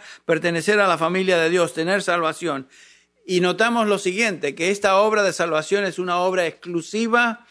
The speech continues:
de Dios, sin ninguna participación nuestra. Fuimos escogidos por el Padre, versículo cuatro, capítulo uno. Fuimos redimidos por el Hijo,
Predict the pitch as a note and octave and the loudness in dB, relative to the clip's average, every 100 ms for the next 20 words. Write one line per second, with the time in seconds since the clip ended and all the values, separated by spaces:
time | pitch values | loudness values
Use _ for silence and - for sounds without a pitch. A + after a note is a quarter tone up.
0 | _ - E3+ F3 F#3+ E3+ B2+ - _ _ | _ -2 2 4 4 2 -2 -12 _ _
1 | _ _ _ - - G3+ A3 G#3+ G#3 A#3 | _ _ _ -10 0 2 4 4 4 4
2 | A3 G3+ F#3+ F3 E3 G3+ F3 E3 F#3 F#3+ | 4 2 0 -2 -8 -2 -2 0 0 0
3 | F#3 E3 D3 - - _ _ _ _ _ | 0 -2 -4 -12 -18 _ _ _ _ _
4 | _ _ _ _ _ - - F#3 G#3 F3 | _ _ _ _ _ -8 2 4 4 0
5 | E3+ - D3 F#3+ A3 A#3+ A3+ G#3 G3+ G3 | -2 -4 -4 0 2 2 2 2 2 2
6 | G3 G3+ G#3+ G3+ E3 F#3+ F3+ F3+ D#3 E3+ | 2 2 2 0 -2 -6 -2 -2 0 0
7 | F3 G3 A3 - _ _ - C3+ D3+ C#3+ | -2 -8 -14 -18 _ _ -10 -8 -8 -4
8 | D3 E3 F#3+ A3+ A3 _ _ - _ - | -2 0 0 -4 -10 _ _ -20 _ -2
9 | G3 F#3 D#3 F3 E3+ E3+ F#3 A#3 A#3 A3+ | 2 2 2 2 2 0 2 4 4 2
10 | G3 F3+ E3 G3+ G3+ G#3 G#3 | 0 0 2 0 0 -2 -2